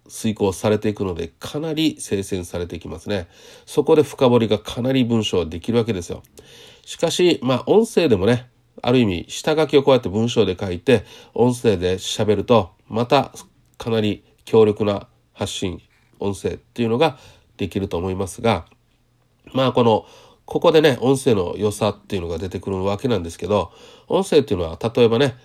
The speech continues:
えー、下書きを書かなくても、一発撮りだとしてもね、まあ、私結構一発撮りはしますけど、この一発撮りでもその人の、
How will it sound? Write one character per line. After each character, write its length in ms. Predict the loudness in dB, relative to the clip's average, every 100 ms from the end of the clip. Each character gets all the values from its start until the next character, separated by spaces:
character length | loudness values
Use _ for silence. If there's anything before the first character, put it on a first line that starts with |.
| _ _
え 140 | -10 -8
ー、 40 |
下 240 | -4 0 0
書 120 | 2
き 100 | 2
を 40 |
書 180 | 0 -4
か 120 | -4
な 100 | -4
く 100 | -4
て 80 | -2
も、 240 | 2 2 0
一 160 | -4 _
発 240 | -6 -2
撮 140 | 4 4
り 100 | 6
だ 140 | 2
と 140 | 0 -2
し 100 | -2
て 100 | -4
も 140 | -2
ね、 220 | -4 -4 _ -20 _ -20 _
ま 80 | -2
あ、 20 |
私 260 | 0 -2 0
結 180 | 0
構 180 | 0 -2
一 80 | -2
発 200 | -6 -4
撮 100 | -2
り 80 | -2
は 140 | -4 -8
し 160 | -8
ま 100 | -8
す 100 | -8
け 120 | -10
ど、 280 | -4 -4 -4 -12 -20 -20 -16 -10
こ 80 |
の 60 | -6
一 160 | -6 -4
発 240 | -6 -2
撮 120 | -2
り 80 | 2
で 80 | 2
も 160 | 2
そ 160 | 0 -2
の 100 | -4
人 260 | -4 -2 2
の、 300 | 4 2